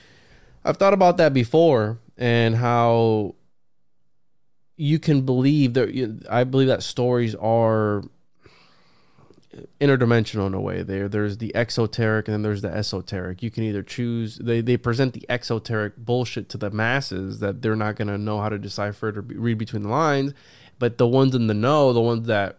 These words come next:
are paying attention, are able to extract that esoteric knowledge from it. And I mean, that's, that's alchemy. You look at the pictures,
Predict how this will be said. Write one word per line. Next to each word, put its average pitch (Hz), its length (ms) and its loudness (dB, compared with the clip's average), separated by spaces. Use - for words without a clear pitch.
are 101 180 -2
paying 110 300 -2
attention, 131 440 -6
are 104 140 -4
able 113 300 -4
to 107 80 -2
extract 107 500 -8
that 104 160 -4
esoteric 107 640 -4
knowledge 131 340 -4
from 101 200 -10
it. - 140 -12
And 101 100 -6
I 107 60 -2
mean, 110 100 0
that's, 139 240 -2
that's 104 240 -4
alchemy. 110 440 -2
You 107 160 -4
look 120 160 0
at 123 100 -4
the - 60 -8
pictures, 131 440 -2